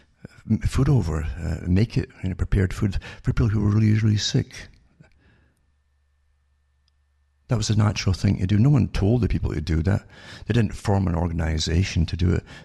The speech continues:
They all did it naturally. It was the same everywhere. That was a natural way. That's a natural human response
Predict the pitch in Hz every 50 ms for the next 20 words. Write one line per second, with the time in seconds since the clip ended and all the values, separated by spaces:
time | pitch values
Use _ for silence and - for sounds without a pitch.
0 | - - 131 139 135 131 110 98 - 110 - 98 98 104 104 - - - 95 87
1 | 82 82 78 - - - - 147 139 123 127 120 107 92 80 73 73 71 76 -
2 | - _ _ _ _ _ _ _ _ _ _ _ _ _ _ _ _ _ _ _
3 | _ _ _ - - - - - 92 90 87 85 - - - - 82 82 78 76
4 | 76 76 - _ _ _ _ _ _ _ _ _ _ _ _ _ _ _ _ _
5 | _ _ - 107 - 92 87 87 85 85 87 92 - - - - - 101 95 85
6 | - - 98 92 92 90 87 90 90 - - - 78 71 76 78 78 - - -